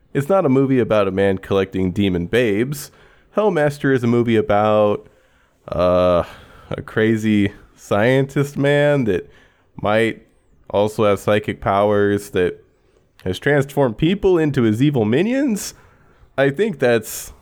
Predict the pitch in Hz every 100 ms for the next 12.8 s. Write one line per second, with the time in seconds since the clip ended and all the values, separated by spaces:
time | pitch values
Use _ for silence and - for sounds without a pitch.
0 | _ _ 127 120 - 107 107 110 104 -
1 | 98 107 101 - 90 92 87 104 131 156
2 | - _ _ _ _ _ _ 202 233 185
3 | 175 143 156 131 110 98 101 120 120 104
4 | 104 98 95 95 90 87 80 95 85 -
5 | 104 117 139 143 - - _ _ _ _
6 | - 147 190 160 - 135 156 165 127 107
7 | 98 104 107 110 107 - 95 95 95 104
8 | 107 101 90 92 - 135 165 - 139 214
9 | - - _ _ _ 123 131 120 107 110
10 | 104 101 113 110 - 104 101 98 - -
11 | 92 85 90 113 180 135 107 104 95 90
12 | 101 92 90 95 95 110 165 -